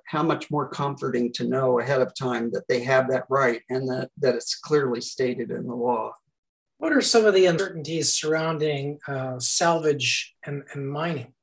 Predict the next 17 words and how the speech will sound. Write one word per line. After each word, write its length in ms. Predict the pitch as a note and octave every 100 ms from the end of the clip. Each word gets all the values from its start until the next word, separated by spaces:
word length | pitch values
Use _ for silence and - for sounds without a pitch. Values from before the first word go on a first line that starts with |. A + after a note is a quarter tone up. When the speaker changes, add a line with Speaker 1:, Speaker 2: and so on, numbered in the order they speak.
| _
Speaker 1:
Well, 460 | F3+ F#3 F3 F3+ -
one 320 | - D#3+ A#3+ A#3+
thing 160 | E3+
I 140 | D#3 D3
can 180 | C#3
say 240 | C3 D#3+ D3+
about 320 | C#3 C3 -
the 60 | -
salvage 520 | - C#3+ D#3 B2+ -
section 600 | C3+ B2+ - B2+ B2+ -
is 260 | C3+ B2+ -
that 300 | B2+ A#2+ A#2+ _ _ _
I 160 | C#3+ E3
expect, 640 | F3 - - C3+ B2+ -
as 280 | - C3+ C3+
on 240 | C#3+ C3 B2+
Earth, 400 | C#3 C3 C3